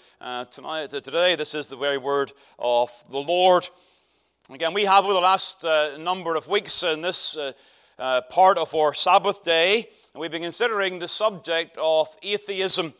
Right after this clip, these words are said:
Uh, of course, looking at it in terms of the existence of God and the evidence for God's existence. But I want to draw this section to a close by consideration of what we might term practical atheism. What does atheism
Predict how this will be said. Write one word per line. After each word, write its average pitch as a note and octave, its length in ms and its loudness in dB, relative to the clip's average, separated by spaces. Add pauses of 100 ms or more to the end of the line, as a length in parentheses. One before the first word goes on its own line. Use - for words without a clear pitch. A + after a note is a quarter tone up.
(480)
Uh, - 40 -18
of D3 180 -10
course, D#3+ 180 -8
looking F3 240 -4
at F#3+ 140 6
it G#3+ 100 0
in F3 60 -12
terms G3+ 400 0
of D#3+ 100 -2
the E3 60 -4
existence G3+ 680 -4
of D3 160 -2
God F#3 300 4
and E3 100 -4
the D3+ 80 -2
evidence G#3+ 340 0
for F#3 320 -2 (260)
God's E3 280 0
existence. E3+ 640 -4 (300)
But - 100 -6
I - 20 -2
want B3+ 200 0
to D3+ 40 -12
draw G#3+ 240 4
this G3 280 -2 (180)
section F#3+ 600 -4
to E3+ 120 -10
a E3 60 -6
close G3+ 480 2
by E3+ 200 0
consideration G3 840 0 (440)
of E3 300 4
what F#3 100 -4
we F#3+ 40 -2
might B3 200 -2
term F#3+ 440 -2
practical F#3 800 -2 (420)
atheism. F3 760 -4 (800)
What G#3+ 380 -2
does G#3+ 380 2
atheism F3 800 -2